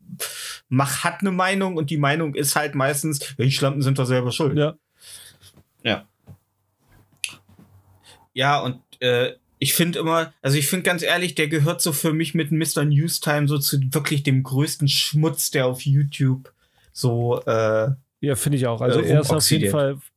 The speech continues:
Speaker 2: schon der ekligste.
Speaker 1: Ja, das sind beides so eine,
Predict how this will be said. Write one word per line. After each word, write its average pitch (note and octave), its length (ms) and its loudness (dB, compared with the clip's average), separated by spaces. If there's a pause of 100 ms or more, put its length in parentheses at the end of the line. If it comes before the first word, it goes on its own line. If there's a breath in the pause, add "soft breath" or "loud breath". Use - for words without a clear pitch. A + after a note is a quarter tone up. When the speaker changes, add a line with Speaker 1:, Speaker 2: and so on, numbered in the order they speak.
(180)
Speaker 2:
schon B2 720 0
der - 160 -2
ekligste. A2+ 720 0 (1200)
Speaker 1:
Ja, A#2+ 180 2 (320)
das C3+ 160 2
sind D#3 140 0
beides D3+ 340 2
so E3 60 -2
eine, D3 240 0